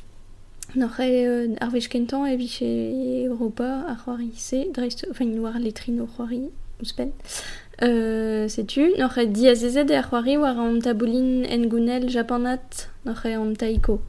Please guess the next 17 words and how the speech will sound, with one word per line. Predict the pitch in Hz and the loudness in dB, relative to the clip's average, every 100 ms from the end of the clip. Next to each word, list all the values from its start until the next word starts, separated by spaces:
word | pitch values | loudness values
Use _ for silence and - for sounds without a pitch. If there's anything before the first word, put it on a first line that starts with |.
| - | -8
setu | - - - | -10 -10 -6
perak | 214 220 214 | -4 -2 -4
eo | 247 | -4
an | 226 | -6
deud | 233 | -6
veze. | 254 - - - - - - - | -8 -12 -16 -18 -20 -20 -20 -8
A | 247 233 | 0 2
di | 208 233 | 4 4
o | 226 | 4
roet | 233 254 262 254 | 4 4 4 2
e | 240 233 | 2 0
gant | 220 220 220 220 | 0 -2 0 2
Namco | 247 254 269 277 | 2 4 6 6
a | 285 226 | 6 4
boe | 226 226 | 2 2
daou | 220 220 | 4 2
vilun, | 226 202 226 | 2 2 4